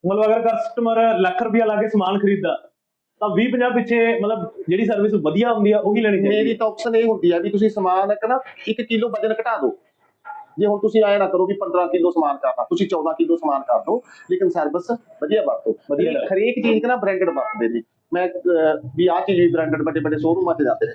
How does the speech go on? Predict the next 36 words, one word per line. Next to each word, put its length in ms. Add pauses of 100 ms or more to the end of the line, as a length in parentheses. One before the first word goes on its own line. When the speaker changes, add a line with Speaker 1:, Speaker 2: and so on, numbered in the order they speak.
Speaker 2:
ਜਦੋਂ 140
ਬੰਦਾ 180
ਕੋਰੀਅਰ 340
ਕਰਾਉਣ 280
ਆਉਂਦਾ 200
ਕਿ 120
ਨਾ, 60
ਫਿਰ 420
ਉਹ 140
ਦੇਖਦਾ 320
ਵੀ, 360
ਅਹ, 200 (300)
ਕਿਹੜੇ 200
'ਚ 100
ਕਰਾਈਏ, 280
ਪੰਜ 280
ਪੰਜ, 180
ਦਸ 220
ਦਸ 60
ਰੁਪਏ 180
ਪਿੱਛੇ 240
ਕਿਹੜਾ 160
ਹੁਣ 160
ਕਰੋ। 160
ਮੈਂ 120
ਤਾਂ 100
ਇਹੀ 220
ਜਿੰਨੇ 220
ਵੀ 80
ਮੇਰੇ 240
ਅੱਜ 100
ਤੱਕ 200
ਮੇਰੇ 220
ਮਿਲਣ 240
ਵਾਲੇ 200
ਨੇ, 80